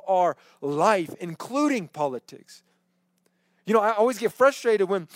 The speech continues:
people say, "You guys, let's not talk about faith and politics." So basically,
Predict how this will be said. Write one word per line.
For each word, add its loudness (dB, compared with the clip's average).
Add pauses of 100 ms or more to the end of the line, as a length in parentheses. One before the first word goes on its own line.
(160)
people -4
say, 2 (100)
"You 0
guys, 4
let's 2
not -8
talk 2
about 0
faith -2
and -4
politics." -4 (1600)
So 2
basically, 0